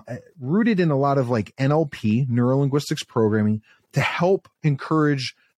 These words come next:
the changing of one's identity, right? Because the old identity of Nick Ross,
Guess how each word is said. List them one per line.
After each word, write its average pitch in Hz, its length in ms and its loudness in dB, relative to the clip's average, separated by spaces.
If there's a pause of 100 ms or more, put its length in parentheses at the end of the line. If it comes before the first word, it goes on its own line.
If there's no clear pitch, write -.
the 131 80 2
changing 151 500 0
of 117 140 0
one's 123 260 2
identity, 95 680 -2 (280)
right? 131 260 -2 (380)
Because 135 480 0
the 131 160 -2
old 196 260 2
identity 170 540 2
of 110 120 0
Nick 139 280 0
Ross, 123 340 2